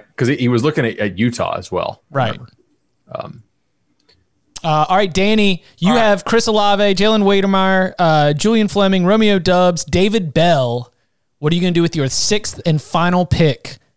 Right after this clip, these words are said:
Speaker 2: here in the pass catcher draft?
Speaker 3: All right, it's one thing to build a five-star roster, but it's another one to build five-star culture, which is what I'm gonna do right here. I'm gonna take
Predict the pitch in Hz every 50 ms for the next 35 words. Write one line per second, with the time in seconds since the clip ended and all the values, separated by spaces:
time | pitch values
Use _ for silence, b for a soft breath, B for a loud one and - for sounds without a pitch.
0 | _ - - - 185 170 165 160 156 156 156 - - 185 165 156 156 151 147 147
1 | 156 151 151 - 156 139 135 - - 151 131 123 - 135 117 139 120 98 92 -
2 | - - - - _ _ _ _ _ _ _ _ _ _ _ _ - 202 180 156
3 | 139 127 120 - - 185 190 196 196 - 202 180 175 165 147 143 135 120 151 151
4 | 147 139 131 123 - - 143 135 127 123 110 - 131 123 117 113 113 117 113 117
5 | 117 - - - 104 101 101 98 - 135 127 123 - - 135 139 139 135 135 127
6 | 127 127 123 120 104 117 101 104 127 127 120 117 110 104 - 135 127 120 120 113
7 | - - 135 117 107 101 - - 143 131 131 123 - - 120 101 98 95 B B
8 | B B B B 127 127 - - 139 123 131 143 143 143 143 143 143 143 135 135
9 | 123 107 143 143 139 139 135 135 131 131 127 120 127 135 131 131 127 127 127 127
10 | 127 - - 156 170 185 185 180 175 170 139 - - - 185 170 160 160 151 -
11 | - -